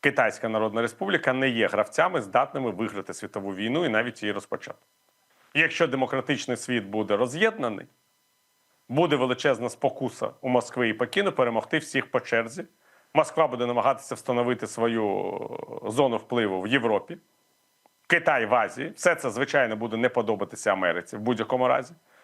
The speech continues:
Вона буде намагатися опиратися, але вона буде намагатися опиратися самостійно, без союзу з Європе-, з Європою, якщо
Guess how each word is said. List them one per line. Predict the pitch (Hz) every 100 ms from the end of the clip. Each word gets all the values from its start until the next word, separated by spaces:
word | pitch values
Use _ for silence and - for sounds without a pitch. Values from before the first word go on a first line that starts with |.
| _ 123
Вона | 151 143
буде | 120 117
намагатися | 117 117 104 107 - - 113
опиратися, | 110 123 180 208 - 190
але | 135 131
вона | 123 139
буде | 139 117
намагатися | 117 107 131 - -
опиратися | 113 120 131 127 117
самостійно, | - 117 113 - 123 131 143 - _ _ _ _ -
без | 113 147 -
союзу | 135 117 123 117 117
з | 104
Європе-, | 104 101 110 104
з | 95
Європою, | 113 113 135 110 98
якщо | 95 - 117 110 101 95